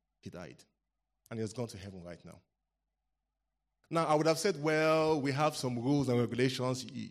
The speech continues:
you can't come with your kids, so you can't come." No, I listen to the Spirit of God. We need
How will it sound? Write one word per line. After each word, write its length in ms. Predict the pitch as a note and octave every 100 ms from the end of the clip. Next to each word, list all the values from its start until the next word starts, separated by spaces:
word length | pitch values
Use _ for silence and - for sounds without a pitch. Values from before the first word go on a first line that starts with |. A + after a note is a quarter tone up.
| -
you 120 | A2
can't 180 | C#3 C3
come 100 | B2+
with 80 |
your 100 | G#2+
kids, 300 | G2 - B2
so 240 | - - B2
you 100 | G#2+
can't 220 | B2 A#2
come." 200 | A#2 G#2+ C3
No, 160 | E3+ - - -
I 120 | C#3+
listen 640 | C#3+ C#3+ D#3 A3 - G3+ G3
to 100 | B2+
the 80 | A2
Spirit 420 | - - B2 A#2
of 140 | F#2+
God. 280 | G#2+ F2+ D2 - _ _ _ _ _ - _ _ _ _ _ _ _ _ _ _ -
We 180 | D#3+ F#3
need 420 | F#3 F#3+ A#3+ A#3+